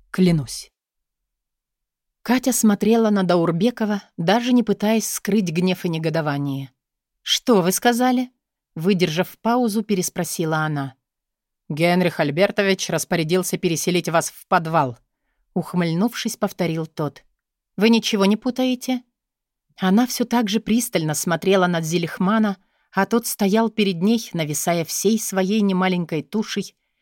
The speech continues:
и демонстративно перекатываясь с пятки на носок.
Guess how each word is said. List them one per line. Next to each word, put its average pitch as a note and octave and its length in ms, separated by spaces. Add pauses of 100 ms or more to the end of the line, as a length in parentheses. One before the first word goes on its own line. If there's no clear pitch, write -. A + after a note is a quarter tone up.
и G3+ 80
демонстративно F#3 840
перекатываясь G3+ 800
с - 160
пятки F3 360
на D#3+ 100
носок. D#3 580